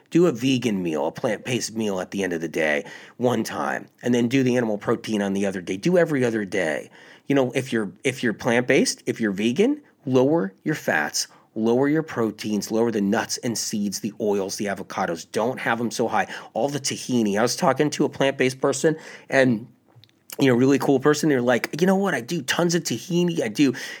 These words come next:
two tablespoons of tahini on my salad every night. I have two avocados in my salad. I put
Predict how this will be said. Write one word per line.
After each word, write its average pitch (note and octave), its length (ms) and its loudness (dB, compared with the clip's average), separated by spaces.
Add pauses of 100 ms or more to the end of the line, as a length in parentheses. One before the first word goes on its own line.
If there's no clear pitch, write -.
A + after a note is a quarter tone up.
(100)
two G#3+ 180 6
tablespoons F#3 640 4
of C#3+ 80 -2
tahini E3+ 480 2
on C#3 80 0
my A2 80 0
salad D#3+ 460 2
every D#3 180 0
night. D#3 240 4
I A#2 40 2
have A2 200 0
two - 160 0
avocados D#3+ 580 4
in D#3 60 2
my D3+ 120 2
salad. C#3+ 360 2
I C3+ 60 0
put - 240 2